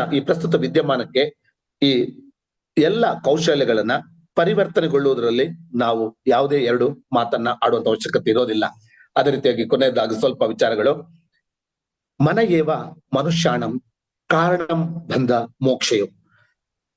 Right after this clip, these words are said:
ಅಂದ್ರೆ ಮನ, ವಚನ, ಕಾಯಗಳ ಕ್ರಿಯೆಯಿಂದ ನಾವು ಯಾವುದೇ ಒಂದು ಕೆಲಸಕ್ಕೆ ಇಳಿದಂತ ಸಂದರ್ಭದಲ್ಲಿ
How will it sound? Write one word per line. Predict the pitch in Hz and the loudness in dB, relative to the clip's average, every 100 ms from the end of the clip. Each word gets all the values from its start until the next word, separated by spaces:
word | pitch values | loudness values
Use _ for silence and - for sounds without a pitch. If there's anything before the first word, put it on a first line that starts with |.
| _ - | _ -4
ಅಂದ್ರೆ | 196 139 - 135 | 0 -2 -2 -4
ಮನ, | 147 196 | -2 0
ವಚನ, | 226 170 147 180 175 175 - - - _ | 0 0 0 0 0 -2 -6 -16 -20 _
ಕಾಯಗಳ | - 143 160 147 147 143 | -2 0 0 0 -2 -2
ಕ್ರಿಯೆಯಿಂದ | - 151 147 123 107 127 151 _ _ - | -2 0 0 -2 -4 -6 -8 _ _ -2
ನಾವು | 147 131 123 | 0 2 2
ಯಾವುದೇ | 139 185 196 | 2 2 0
ಒಂದು | 165 139 | -2 -4
ಕೆಲಸಕ್ಕೆ | - 156 151 165 - | -2 -2 0 -2 -2
ಇಳಿದಂತ | 131 139 139 | 0 0 -2
ಸಂದರ್ಭದಲ್ಲಿ | 127 127 127 117 107 107 131 - _ | -2 -2 -2 -2 -2 0 -2 -4 _